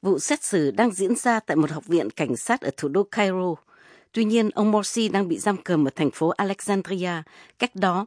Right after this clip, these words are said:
một trăm bảy mươi lăm ki-lô-mét. Tại đây, sương mù vào ngày hôm nay đã khiến cho chiếc máy bay trực thăng chở ông Morsi không thể cất cánh. Phiên xét xử sơ khởi hồi tháng mười một vừa qua chỉ kéo dài có vài phút, sau khi ông Morsi bác bỏ những thủ tục pháp lý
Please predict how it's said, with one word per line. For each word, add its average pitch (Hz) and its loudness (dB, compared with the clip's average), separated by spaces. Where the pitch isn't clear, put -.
một 160 2
trăm 202 0
bảy 165 4
mươi 143 2
lăm 185 4
ki-lô-mét. 202 -2
Tại 175 4
đây, 196 0
sương 247 2
mù 180 2
vào 135 2
ngày 151 2
hôm 202 -2
nay 202 -2
đã 190 0
khiến 233 0
cho 247 0
chiếc - -6
máy 240 2
bay 226 0
trực - -2
thăng 214 0
chở 151 2
ông 139 0
Morsi 180 -4
không 240 -2
thể 151 -2
cất - -6
cánh. 170 -2
Phiên 233 4
xét - -2
xử 156 2
sơ 226 0
khởi 131 0
hồi 160 0
tháng 185 -2
mười 233 2
một 151 0
vừa 147 0
qua 196 0
chỉ 151 0
kéo 190 0
dài 180 -2
có 185 -4
vài 160 0
phút, 208 -2
sau - -2
khi 254 -4
ông 226 2
Morsi 226 -2
bác - -2
bỏ 170 0
những 135 0
thủ 156 -4
tục - -4
pháp - -6
lý 196 -4